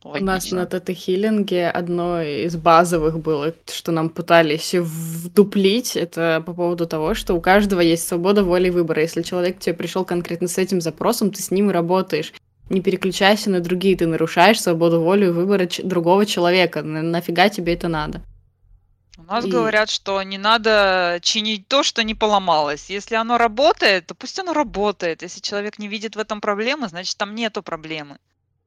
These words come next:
Speaker 2: Человек,
Speaker 1: Мгм.
Speaker 2: он эксперт в своей жизни, и он лучше знает, что для него есть проблема, а что для него, э, специфически функционирующая штука.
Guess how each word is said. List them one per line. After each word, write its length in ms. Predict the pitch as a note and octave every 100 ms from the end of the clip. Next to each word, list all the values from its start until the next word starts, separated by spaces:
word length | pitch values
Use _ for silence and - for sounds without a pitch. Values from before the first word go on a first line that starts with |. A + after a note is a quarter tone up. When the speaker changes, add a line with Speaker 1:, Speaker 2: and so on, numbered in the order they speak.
| _
Speaker 2:
Человек, 440 | - G3+ A3 C4+ F3+
Speaker 1:
Мгм. 140 | - F#3+
Speaker 2:
он 260 | A3+ A#3
эксперт 400 | A3 - A3+ G#3+
в 40 | -
своей 260 | F#3+ G3
жизни, 400 | F#3 A#3 C4+ A#3+
и 40 | F#3
он 160 | G3
лучше 300 | G#3 A3 -
знает, 320 | F3 F3 E3
что 240 | D#3+ - F#3+
для 160 | F3
него 260 | F3 E3+ E3
есть 340 | E3 G#3+ C#4
проблема, 520 | - G#3+ F3+ E3+ D#3+ D3+
а 40 |
что 200 | - G3+
для 180 | G3+ F#3+
него, 640 | E3 D#3+ F3+ G3 D#3+ D3+ C#3+ - _ _ _ - - _ _ _ _
э, 400 | D#3+ D3+ D3 C#3+ _ _
специфически 800 | - - B3 - C#4+ - - B3+
функционирующая 1400 | - G#3 F#3 - F3+ F#3 A3 A3+ G3+ - F#3 F3 E3 D3+ _ _ _ _ - _ _ _ _ - - - - _ _ _ _
штука. 560 | - - - D3+ - D3+